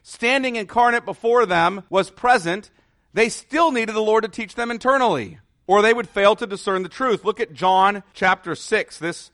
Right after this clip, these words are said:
passage that we just read in Isaiah fifty-four is picked up in John chapter six. So I want to look there with you.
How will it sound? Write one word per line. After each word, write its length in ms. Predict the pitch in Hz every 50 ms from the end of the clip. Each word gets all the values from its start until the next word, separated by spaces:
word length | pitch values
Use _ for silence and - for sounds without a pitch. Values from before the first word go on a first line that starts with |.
| _
passage 540 | - 180 208 226 240 - - 202 175 143 127
that 120 | 160 170 -
we 120 | 170 170
just 160 | 175 160 -
read 180 | 156 165 170 165
in 80 | 156
Isaiah 400 | 156 151 147 127 151 170 165 160
fifty-four 560 | 147 156 151 123 117 _ - 208 208 196 175 156
is 120 | 139 -
picked 280 | _ - 160 - _ 190
up 240 | 202 214 202 -
in 140 | 170 143 127
John 320 | 117 143 147 143 143 139 -
chapter 360 | - 147 135 131 - 123 117
six. 440 | - - - 127 143 - - - _ _ _ _ _ _ _ _
So 140 | _ - 160
I 120 | 165 175
want 200 | 175 175 175 165
to 40 | 151
look 280 | 151 185 202 196 _
there 380 | - 156 147 139 139 143 143 139
with 260 | - 156 180 - - -
you. 260 | 127 110 107 101